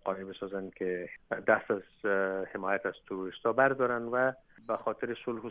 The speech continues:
ثبات منطقه‌ای همکاری بیشتر بکنن در چارچوبات استراتژی جدید ایالات متحده آمریکا. ما طبعاً به فعالیت‌های دیپلماتیک، نظامی و سیاسی خود ادامه می‌دیم و به پیروزی حکومت و مردممان و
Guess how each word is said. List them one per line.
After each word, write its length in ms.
ثبات 260
منطقه‌ای 600
همکاری 480
بیشتر 440
بکنن 440
در 160
چارچوبات 520
استراتژی 800
جدید 280
ایالات 300
متحده 400
آمریکا. 640
ما 120
طبعاً 320
به 80
فعالیت‌های 920
دیپلماتیک، 680
نظامی 280
و 120
سیاسی 280
خود 220
ادامه 340
می‌دیم 340
و 260
به 80
پیروزی 600
حکومت 580
و 220
مردممان 760
و 360